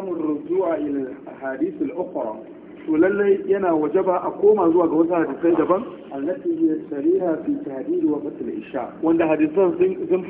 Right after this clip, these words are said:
Speaker 2: fito fili, sun iyakance lokutan isha'i.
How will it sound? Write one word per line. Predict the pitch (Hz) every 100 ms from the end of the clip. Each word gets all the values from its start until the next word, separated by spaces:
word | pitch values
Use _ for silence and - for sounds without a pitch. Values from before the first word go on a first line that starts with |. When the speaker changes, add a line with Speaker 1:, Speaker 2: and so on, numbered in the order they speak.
| -
Speaker 2:
fito | - 196 180
fili, | 202 202 202 208 - - - - - - - - - -
sun | 190 202
iyakance | 202 196 185 156 - 285 - - - - -
lokutan | 320 330 170 165
isha'i. | - - 151 143